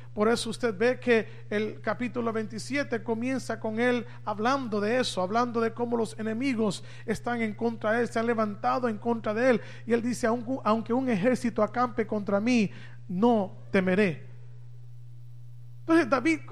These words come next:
es, comienza a escribir este salmo en este momento de crisis, en este momento de, de angustia y en este momento donde se siente solo.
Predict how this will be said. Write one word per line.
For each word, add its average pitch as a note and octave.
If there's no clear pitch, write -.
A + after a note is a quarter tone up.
es, B3+
comienza C#4
a A#3+
escribir B3+
este A#3
salmo C4
en G#3+
este C#4
momento B3
de G#3
crisis, G#3+
en G3+
este B3
momento A#3+
de, G3+
de A3
angustia G#3+
y B3
en C#4+
este D#4+
momento C#4
donde A#3
se A3+
siente B3
solo. E3